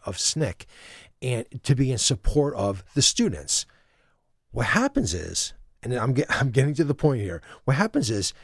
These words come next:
they were originally organizing, continuing organizing around desegregation. But because Miss Richardson earned her bachelor's degree in sociology, and she was trained on how to write a research instrument called a survey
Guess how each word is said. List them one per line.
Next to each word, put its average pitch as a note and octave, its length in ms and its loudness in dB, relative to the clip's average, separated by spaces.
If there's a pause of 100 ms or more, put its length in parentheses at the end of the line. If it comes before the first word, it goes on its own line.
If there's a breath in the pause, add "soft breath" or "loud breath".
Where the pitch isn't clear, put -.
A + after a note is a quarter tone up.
(240 soft breath)
they D3 80 6
were C#3 220 0
originally F#3+ 560 0 (200)
organizing, B2+ 760 0
continuing C#3+ 500 0
organizing A2+ 680 -2
around G#2 240 -4
desegregation. A2 920 -4 (1040 soft breath)
But D3 280 4
because - 500 0
Miss G3+ 240 0
Richardson B2 640 -2
earned C3 300 0
her A2 220 -2 (420)
bachelor's C3+ 500 -2
degree F#2+ 480 -6
in G#2 80 -8
sociology, A#2+ 960 -2
and - 120 -4
she - 220 0
was G#2+ 240 0
trained D#3+ 680 -2
on A#2+ 160 -6
how C3 180 -6
to C3+ 80 -2
write A#2+ 320 -2
a G2 80 -4
research A#2+ 520 -4
instrument G2 560 -12
called F2 220 -16
a D#2+ 120 -16
survey F#2 680 -8